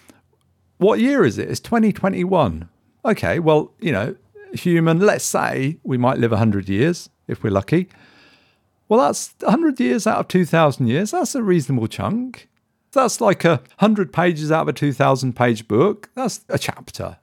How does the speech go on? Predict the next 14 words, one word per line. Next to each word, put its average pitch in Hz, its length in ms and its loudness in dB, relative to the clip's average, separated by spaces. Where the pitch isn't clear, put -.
let's - 160 -14
say, 107 240 -6
isn't 98 320 -8
it? - 120 -16
What 285 240 0
if 269 140 0
we 233 240 2
didn't 269 400 0
have 123 320 0
this - 340 0
calendar 110 440 2
based 101 420 0
on 98 400 -2
Christianity? 98 840 -6